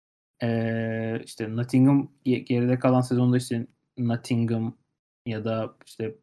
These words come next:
belirli dönemlerde Bournemouth, e, ya da alt sıralarda yer alan tüm takımlar için söyleyebiliriz. Kapalı bir oyuna bunu yapmadı o dönemde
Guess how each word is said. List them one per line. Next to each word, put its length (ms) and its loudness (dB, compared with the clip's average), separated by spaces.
belirli 360 2
dönemlerde 720 2
Bournemouth, 560 0
e, 100 -4
ya 160 -4
da 260 0
alt 220 2
sıralarda 360 6
yer 120 6
alan 220 4
tüm 120 2
takımlar 420 4
için 160 -2
söyleyebiliriz. 720 -2
Kapalı 420 2
bir 80 6
oyuna 380 6
bunu 220 2
yapmadı 600 0
o 140 -4
dönemde 480 -6